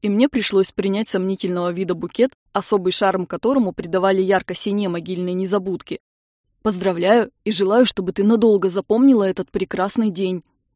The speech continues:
"Спасибо, до самой смерти не забуду", пообещала я, прикидывая, куда бы деть сомнительные дары так, чтобы никого не убить.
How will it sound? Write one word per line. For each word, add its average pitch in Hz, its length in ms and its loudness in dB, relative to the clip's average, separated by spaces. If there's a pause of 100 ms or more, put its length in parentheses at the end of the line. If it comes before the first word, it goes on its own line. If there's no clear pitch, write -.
(460)
"Спасибо, 208 800 -2 (240)
до 185 160 0
самой 190 300 0
смерти 254 400 2
не 220 140 0
забуду", 202 540 0 (840)
пообещала 180 560 0
я, 190 320 -4
прикидывая, 190 540 0
куда 208 260 -2
бы 240 140 0
деть 185 200 -2
сомнительные 180 640 -4
дары 175 260 -4
так, - 240 -4
чтобы 175 280 -8
никого 170 320 -6
не 185 120 -2
убить. 190 400 -8